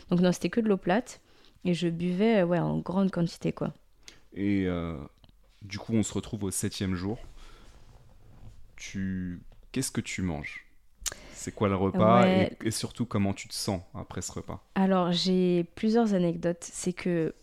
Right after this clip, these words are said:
Speaker 1: pour le six, septième jour, je me souviens même plus ce que j'avais, euh, par quoi est-ce que j'avais commencé. Mais en tout cas, après un jeûne, euh, je commençais toujours par de... du liquide. En général, un jus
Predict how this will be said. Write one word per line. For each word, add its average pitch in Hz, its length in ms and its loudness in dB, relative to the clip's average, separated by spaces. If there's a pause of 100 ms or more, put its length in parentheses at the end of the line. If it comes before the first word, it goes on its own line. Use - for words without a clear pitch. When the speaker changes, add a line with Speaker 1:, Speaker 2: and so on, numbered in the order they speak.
Speaker 1:
pour 180 260 -4
le 175 220 2
six, 226 280 -2
septième 185 480 2
jour, 190 260 2
je 180 140 0
me 180 80 4
souviens 180 260 -2
même 208 260 2
plus 247 200 -6
ce - 60 -16
que 185 100 -2
j'avais, 175 300 0
euh, - 480 0 (1300)
par 180 200 0
quoi 240 160 6
est-ce 226 140 4
que 214 80 4
j'avais 185 200 8
commencé. 185 640 4
Mais 190 100 4
en 190 80 4
tout 196 140 -6
cas, 247 180 2
après 220 240 -2
un 214 100 2
jeûne, 214 540 4
euh, 180 400 4
je 185 160 0
commençais 190 460 2
toujours 214 440 0
par 196 300 4
de... 170 920 0 (260)
du 190 100 0
liquide. 196 400 0 (960)
En 185 80 2
général, 196 420 4
un 190 140 4
jus 185 300 0